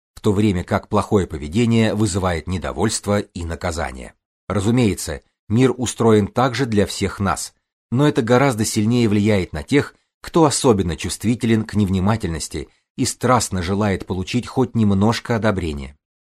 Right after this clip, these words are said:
Хороший мальчик Чарли будет посвящать своё время тому, что сочтёт добрыми делами, и мало что способно отвратить его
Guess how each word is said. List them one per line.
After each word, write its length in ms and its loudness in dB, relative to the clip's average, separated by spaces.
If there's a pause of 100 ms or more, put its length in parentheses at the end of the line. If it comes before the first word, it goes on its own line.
(580)
Хороший 460 -2
мальчик 400 -4
Чарли 480 -4 (260)
будет 320 2
посвящать 520 -2
своё 260 2
время 240 0
тому, 400 -2 (200)
что 200 -2
сочтёт 560 -2
добрыми 440 0
делами, 520 -4 (400)
и 100 2
мало 340 2
что 220 -4
способно 540 -4
отвратить 500 -8
его 320 2